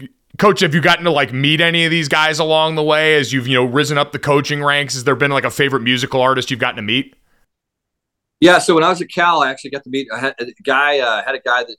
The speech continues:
Speaker 2: produced a bunch of shows at Cal. So I got to meet, uh, Marcus Mumford and his wife, Carrie Mulligan, which is kinda cool. They, they played a show in Berkeley one time,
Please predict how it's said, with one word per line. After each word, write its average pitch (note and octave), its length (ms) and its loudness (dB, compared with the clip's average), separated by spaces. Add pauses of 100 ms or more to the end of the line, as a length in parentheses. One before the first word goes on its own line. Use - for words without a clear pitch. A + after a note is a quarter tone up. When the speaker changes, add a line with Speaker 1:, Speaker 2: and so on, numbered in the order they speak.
(120)
Speaker 2:
produced B2 340 -8
a - 20 -14
bunch A#2 220 -10
of - 40 -12
shows A#2 320 -2
at G#2+ 60 -18
Cal. A#2+ 320 0
So A2 320 -4
I A2 60 -4
got C3+ 200 -2
to B2 60 -8
meet, A#2+ 400 -4
uh, G#2+ 160 -4
Marcus B2 400 -2
Mumford D#3 400 -6 (440)
and A2 100 -6
his A2 120 -6
wife, A#2 280 2
Carrie B2+ 200 2
Mulligan, A#2+ 420 0
which A2 180 -10
is G2+ 80 -14
kinda G#2+ 240 -4
cool. A2 400 -2
They, A2 140 -2
they G#2+ 140 -2
played A2+ 220 -2
a G#2 60 -4
show G#2+ 360 2
in G2+ 100 -2
Berkeley G#2+ 520 -4 (420)
one G#2+ 140 -4
time, A#2 440 0